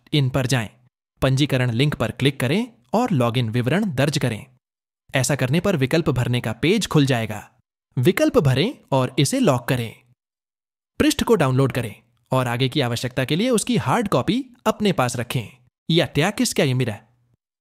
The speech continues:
आधिकारिक कार्यक्रम के अनुसार सीट आवंटन की प्रक्रिया छब्बीस अक्टूबर से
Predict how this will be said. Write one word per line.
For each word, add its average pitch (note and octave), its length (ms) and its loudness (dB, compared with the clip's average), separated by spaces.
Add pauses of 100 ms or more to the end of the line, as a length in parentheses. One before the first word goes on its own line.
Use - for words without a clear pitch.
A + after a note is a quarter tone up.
(880)
आधिकारिक C3 500 -2
कार्यक्रम C#3+ 360 0
के D3 80 0
अनुसार C3 400 -2 (280)
सीट - 320 0
आवंटन C#3 340 0
की C#3+ 100 -2
प्रक्रिया D#3 400 -2 (200)
छब्बीस D3 400 0
अक्टूबर F3+ 320 0
से E3+ 200 -2